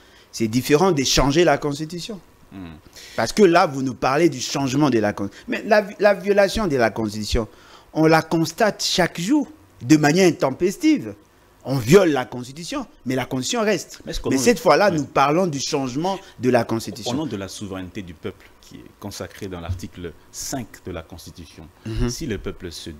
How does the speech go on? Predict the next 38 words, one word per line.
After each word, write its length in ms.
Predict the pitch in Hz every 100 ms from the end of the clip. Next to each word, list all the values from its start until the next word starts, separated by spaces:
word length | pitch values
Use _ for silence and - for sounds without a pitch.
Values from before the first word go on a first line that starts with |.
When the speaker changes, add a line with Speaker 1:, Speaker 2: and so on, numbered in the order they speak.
| 78
Speaker 2:
décide 580 | 113 - - 117 82 - - - 85
de 60 |
changer 340 | 82 98 95 92
Speaker 1:
Oui. 60 |
Speaker 2:
une 40 | 90
constitution. 600 | 90 - - 82 - 80 -
Speaker 1:
Si, 280 | - - 403 - _ _ _ _ -
c'est 160 | -
ce 120 | 139
que 100 | 202
j'ai 160 | 139 123
dit. 300 | 113 214 311 110
Speaker 2:
Oui. 100 | 85 80
Speaker 1:
Le 180 | 113 127
peuple 380 | - 247 - 135 -
peut 120 | 196
se 140 | 190 135
décider 420 | 123 117 123 156
de 60 |
changer 300 | 120 120 117
la 140 | 131 113
constitution 600 | 110 104 101 - 240 302 - _
par 140 | 127
une 180 | 131 151
révolution 580 | 127 104 113 113 127 143
populaire. 600 | 104 104 147 208 269 311 - _ _ _ _ _ _ _ _ _ _ _
Toutes 220 | 175 -
les 200 | 135 117
institutions 520 | 120 120 113 156 139
doivent 300 | 101 135 139 135
être 220 | 127 -
dissoutes. 540 | 107 107 - 294 - - _ _ _ _ _ _ _
Ou 100 | 180 190
sinon, 480 | 147 127 156 349 - -
le 160 | 113
peuple 320 | 110 233 143 123
peut 160 | 190
prendre 340 | 185 160 185